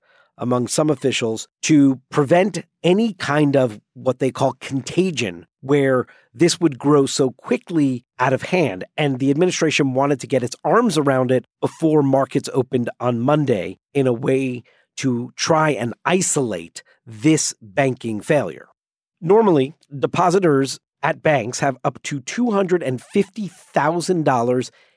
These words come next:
in protection per account guaranteed by the F D I C.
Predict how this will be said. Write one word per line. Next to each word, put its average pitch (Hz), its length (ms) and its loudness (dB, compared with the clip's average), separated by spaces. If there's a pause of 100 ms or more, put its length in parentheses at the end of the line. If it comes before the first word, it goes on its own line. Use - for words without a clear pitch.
(140)
in 139 140 0
protection 135 720 -2 (240)
per 185 320 2 (100)
account 135 560 -4 (480)
guaranteed 147 960 -2 (160)
by 131 240 0
the 127 180 -2
F 117 120 -6
D 131 140 -2
I 120 80 0
C. 196 340 -4